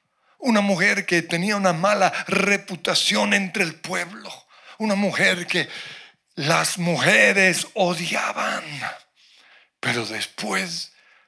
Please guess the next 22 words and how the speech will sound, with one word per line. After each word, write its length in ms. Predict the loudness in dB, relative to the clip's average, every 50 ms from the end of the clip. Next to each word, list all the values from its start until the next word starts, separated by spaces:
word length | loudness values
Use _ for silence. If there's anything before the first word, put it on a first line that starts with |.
| _ _ -4
de 120 | 0 2
su 300 | 2 2 2 2 0 -2
encuentro 840 | -2 -4 -6 -6 -2 0 0 2 2 0 -2 -2 -2 0 -2 -2 -2
con 220 | -2 -6 -6 -6
Jesús, 680 | -8 -6 -4 -4 -4 -4 -4 -6 -8 -8 -8 -8 -8 -10 -16 -20 -20 -20 -20 -20 -20 _
se 220 | -4 -2 -2 -2 0
convirtió 640 | -2 -2 -2 0 0 -2 -2 -2 -4 -2 -2 0 0
en 80 | 0 0
la 220 | 0 -2 -2 -4
primera 920 | -4 -4 -4 -4 -4 -2 0 0 0 0 -4 -6 -8 -8 -10 -10 -12 -16 _ _ _
predicadora 1300 | 0 2 2 4 2 2 0 -2 -2 0 0 -2 0 -2 -4 -6 -6 -6 -6 -6 -6 -6 -6 -8 -12 _ _ -20 -20 _ _ _ _ -4
en 180 | -4 -2 -2
Samaria. 560 | 0 0 0 -2 -2 -4 -4 -4 -4 -4 -2 0
Dice 300 | 0 2 2 0 0 0
Juan 300 | -2 -2 -2 -2 -4 -2
cuatro 360 | -2 0 0 0 -2 -6 -4
veintiocho, 720 | -4 -4 -6 -6 -4 -2 -2 -2 -2 -2 -4 -4 -4 -4 -8 -12 -18 -18 -20 -20 -20 -20 _ _ _ -18 _
la 140 | -4 -2 -2
mujer 460 | -2 -4 -4 -2 0 0 0 0 0
dejó 300 | -2 -2 0 2 2 2
su 360 | 2 2 0 0 -2 -6 -8 -8 -12 -18 -20 _ _ _
cántaro, 800 | 0 0 0 -2 -4 -6 -6 -8 -8 -8 -8 -10 -12 -12 -14